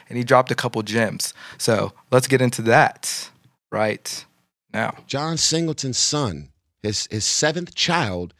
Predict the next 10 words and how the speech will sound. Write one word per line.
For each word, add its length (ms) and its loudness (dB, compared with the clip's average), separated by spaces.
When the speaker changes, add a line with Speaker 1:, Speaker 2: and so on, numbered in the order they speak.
Speaker 2:
he 140 -8
named 320 -4
Seven, 580 0
is 160 -6
best 380 -2
friends 520 -4
with 140 -6
my 140 -6
daughter, 320 -4
Soraya. 640 -4